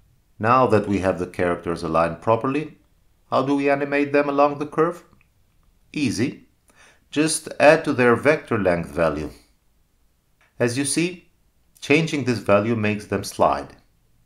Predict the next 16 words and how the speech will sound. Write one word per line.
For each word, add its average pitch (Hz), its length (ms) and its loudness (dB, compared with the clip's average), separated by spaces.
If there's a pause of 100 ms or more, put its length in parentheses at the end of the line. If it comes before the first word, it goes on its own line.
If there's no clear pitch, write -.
(760)
But 117 180 -4
they 156 140 0
stop 131 380 2
as 117 180 4
soon 156 400 -4
as 107 140 -2
they 101 140 2
reach 101 380 -2
the 104 80 -8
curve's 92 400 -4
end. 107 360 -2 (880)
To 104 100 -10
have 101 220 4
them 92 240 -2
loop 147 200 -2
around, 101 500 0